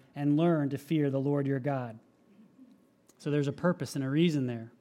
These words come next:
Because the children didn't see the things that the adults had seen, but it was for them to, to read it.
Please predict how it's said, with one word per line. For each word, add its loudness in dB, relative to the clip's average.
Because -12
the -2
children 4
didn't 0
see 2
the 2
things -4
that -10
the -8
adults -4
had -8
seen, -6
but -12
it -6
was -4
for 0
them 4
to, -4
to -6
read 4
it. -6